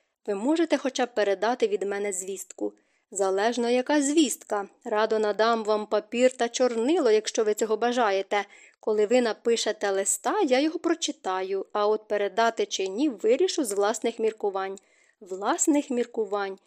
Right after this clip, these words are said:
І про що ж ви міркуєте, пане Варесе?" "Про мир",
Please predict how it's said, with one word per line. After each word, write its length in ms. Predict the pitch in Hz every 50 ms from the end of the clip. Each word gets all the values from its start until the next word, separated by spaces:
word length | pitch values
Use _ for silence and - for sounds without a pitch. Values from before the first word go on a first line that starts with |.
| _ _ _ _
І 100 | - 240
про 160 | 240 - 285
що 220 | 285 - - 403 381
ж 60 | 349
ви 100 | 359 359
міркуєте, 680 | 339 330 339 330 - - 349 349 294 226 202 - 202 190
пане 340 | - - 277 302 294 277
Варесе?" 560 | 247 220 233 214 196 196 196 - - 196 190 190 - _ _ _ _ _ _
"Про 160 | - 339 330
мир", 340 | 285 233 202 202 202 -